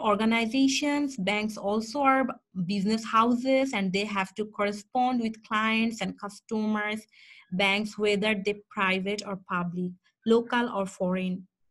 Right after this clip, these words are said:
domestic or international. They have to face a stiff competition from others. So when you are facing stiff competition,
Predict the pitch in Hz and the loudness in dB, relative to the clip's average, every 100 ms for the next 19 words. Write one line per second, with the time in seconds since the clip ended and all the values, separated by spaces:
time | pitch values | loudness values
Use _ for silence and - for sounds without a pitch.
0 | 180 202 196 220 220 - 247 233 - 214 | -4 -2 2 2 0 -2 -2 -2 0 0
1 | 208 196 196 208 214 - 185 180 190 190 | 0 2 2 0 -4 -2 0 0 -2 -2
2 | 202 196 214 - 349 - 254 247 226 220 | 2 2 2 0 -8 -2 0 0 -4 -14
3 | - - 349 - 233 202 202 208 233 311 | -6 -4 -4 -2 0 0 -2 -6 -8 -8
4 | 339 - 185 - 190 175 180 - - _ | -8 -4 -4 -4 -4 -4 -6 -10 -14 _
5 | - - - - 349 320 302 277 311 302 | -20 -20 -12 -4 -2 0 4 4 4 2
6 | 247 269 269 214 226 226 240 233 240 254 | 2 2 2 2 2 0 0 0 0 -2
7 | 247 - 277 - - 208 202 196 208 - | -4 -2 -2 -2 -4 -4 -4 -10 -10 -6
8 | 226 277 | -4 -4